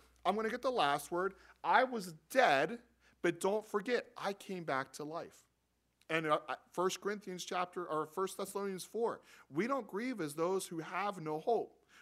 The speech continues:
We grieve as those who have hope because Christ came and he rose from the dead." You can almost just sit here and think, "All right, hey, it's bad.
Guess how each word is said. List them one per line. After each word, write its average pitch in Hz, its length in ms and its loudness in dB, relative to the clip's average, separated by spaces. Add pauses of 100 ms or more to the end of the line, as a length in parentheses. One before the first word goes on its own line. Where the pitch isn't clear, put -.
(100)
We 196 160 -2
grieve 208 380 -4
as 170 160 -4
those 180 280 0
who 160 140 -8
have 165 280 -2
hope 202 220 -2
because 156 360 -4
Christ 180 480 -2
came 170 360 -2 (280)
and 160 200 -2
he 180 220 -4
rose 147 520 -2
from 139 200 -10
the 131 100 -4
dead." 135 300 -4 (220)
You 185 100 -2
can 226 180 2
almost 262 540 2
just 208 260 -4
sit 226 160 -2
here 196 220 2
and 175 180 -4
think, 220 280 0 (240)
"All 170 100 8
right, 196 160 6
hey, 226 220 6
it's 170 240 2
bad. 190 480 4